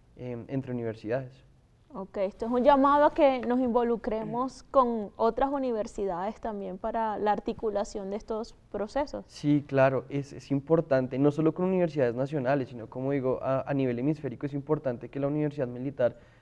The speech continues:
Speaker 1: tome un papel de liderazgo y participe en estos escenarios, porque no en un futuro pensar en que sea receptora de estos escenarios, en donde la academia,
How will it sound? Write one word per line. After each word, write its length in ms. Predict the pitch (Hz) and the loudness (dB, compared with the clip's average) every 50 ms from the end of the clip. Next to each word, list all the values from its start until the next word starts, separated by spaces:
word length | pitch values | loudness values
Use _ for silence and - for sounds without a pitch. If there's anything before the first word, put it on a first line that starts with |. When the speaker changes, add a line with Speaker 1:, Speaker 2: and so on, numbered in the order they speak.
| _ _ | _ _
Speaker 1:
tome 220 | - 156 156 156 | 10 10 12 12
un 80 | 151 151 | 10 10
papel 340 | 160 214 - - 165 156 151 | 10 10 10 10 8 6 6
de 100 | 156 160 | 6 4
liderazgo 760 | 160 170 170 160 143 123 123 123 123 120 120 120 127 143 156 - - _ _ _ _ | 6 6 6 6 8 8 10 8 8 6 4 -2 -6 -8 -8 -10 -20 _ _ _ _
y 100 | - 151 | -4 -2
participe 680 | 143 147 - 143 139 143 - 135 123 127 127 113 - 139 | 4 6 8 8 8 6 2 -2 -2 -2 -4 -2 2 2
en 100 | 139 147 | 4 4
estos 280 | 147 147 147 156 147 147 | 2 2 0 -2 -4 -4
escenarios, 600 | 156 143 - 139 123 127 131 131 131 139 143 - | -6 -10 -8 -6 0 2 4 4 4 2 0 2
porque 280 | - 156 143 147 - | 2 2 2 2 0
no 60 | 131 | 0
en 80 | 131 135 | 0 0
un 100 | 139 143 | 0 0
futuro 360 | 143 151 151 160 156 160 151 | -2 -2 0 2 2 2 2
pensar 320 | 156 165 160 143 135 120 117 | 2 2 0 2 0 -2 -4
en 100 | 123 120 | -4 -6
que 140 | - 151 | -6 -6
sea 100 | 143 139 | -4 -4
receptora 640 | 120 117 127 - 156 135 - - - 139 139 131 131 | -2 -2 -2 -2 -4 -6 0 4 4 6 8 8 6
de 60 | 139 | 6
estos 200 | 139 139 147 143 | 4 2 -4 -8
escenarios, 560 | 151 147 151 147 131 123 120 120 127 143 - - - - - _ - | -6 -6 -6 -4 0 0 0 0 0 -4 -6 -10 -20 -20 -20 _ -4
en 120 | - 135 143 | 0 2 4
donde 360 | 143 139 139 139 139 135 - | 4 6 6 6 6 6 6
la 160 | - 143 139 | 8 8 8
academia, 800 | 131 135 - - 139 127 127 139 143 147 147 143 139 139 147 151 | 6 6 2 2 4 6 6 8 8 8 6 6 4 2 0 -2